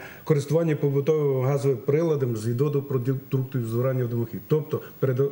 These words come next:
зараз хочу звернути увагу, перед початком опалю-, за-, за спалювання газового приладу перевірити наявність тяги,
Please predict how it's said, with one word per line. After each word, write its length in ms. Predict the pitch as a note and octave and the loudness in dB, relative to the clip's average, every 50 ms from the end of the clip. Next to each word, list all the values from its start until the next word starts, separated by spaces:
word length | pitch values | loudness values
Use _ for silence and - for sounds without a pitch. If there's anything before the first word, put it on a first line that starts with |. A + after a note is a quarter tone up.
| - - | -4 -6
зараз 300 | B2 A#2 C3+ D#3 D#3 C#3 - | -4 -2 0 0 0 -2 -2
хочу 240 | - D3+ C#3 - C#3+ | -4 -4 -2 -2 -2
звернути 320 | B2 C3 C3 C3+ B2+ - C3 | -2 0 0 0 0 0 -2
увагу, 140 | A#2 G#2+ | -2 0
перед 260 | G#2+ - C#3+ D3+ D3 - | 0 0 0 0 0 -2
початком 560 | C#3+ C#3 - E3 E3 D#3+ - - C#3+ C3 B2+ | -2 0 0 0 0 -2 -2 -2 -2 -2 -2
опалю-, 480 | B2 - - D3+ D3 D3 D3 - C#3 | -2 0 0 0 0 0 0 0 0
за-, 200 | B2+ C3 C3 B2+ | 0 0 0 0
за 100 | B2 C3+ | 0 -2
спалювання 360 | B2+ - - D3 C#3+ C#3+ C#3 B2+ | -4 -2 -2 0 0 0 0 0
газового 320 | C3+ C3 A#2+ B2+ A#2 - | 0 0 0 -2 -4 0
приладу 360 | - C#3+ C#3+ C3+ B2+ A#2+ B2 - - - - - - | 0 0 0 0 -2 -4 -6 -10 -10 -18 -18 -10 -2
перевірити 500 | - C#3 B2+ C3 B2+ C#3 C#3 C#3 C#3+ D#3+ D3+ | 0 2 2 2 2 2 0 0 -2 0 0
наявність 580 | E3 E3 D#3+ E3 E3+ E3+ E3+ E3+ F3 E3 - | 2 0 2 2 2 2 2 0 0 -2 -2
тяги, 340 | - E3 E3+ F3 E3+ E3+ F3+ | -2 0 0 0 0 -2 -2